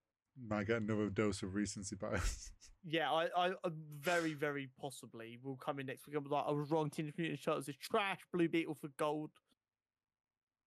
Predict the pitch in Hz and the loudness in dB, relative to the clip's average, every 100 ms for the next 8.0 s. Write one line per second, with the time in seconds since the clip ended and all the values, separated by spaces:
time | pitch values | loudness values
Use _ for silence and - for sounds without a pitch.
0 | - 131 131 127 127 127 _ _ _ _ | -12 -8 -8 -8 -12 -18 _ _ _ _
1 | _ _ _ _ _ _ _ - 92 82 | _ _ _ _ _ _ _ -14 -10 -10
2 | 110 - - - _ _ _ _ _ _ | -14 -20 -20 -20 _ _ _ _ _ _
3 | _ _ _ _ 147 135 123 - 160 160 | _ _ _ _ -4 -2 -2 -4 -4 -2
4 | 151 131 151 139 139 - 165 170 156 190 | -2 2 2 2 0 -2 0 0 0 -2
5 | - 139 139 - _ _ _ 165 156 175 | 0 0 0 -4 _ _ _ -2 4 6
6 | - 147 - 98 151 143 92 147 143 139 | 8 6 4 0 0 -2 0 -4 -4 -8
7 | 139 135 139 127 135 127 - 123 131 | -6 -6 -8 -10 -10 -12 -12 -16 -16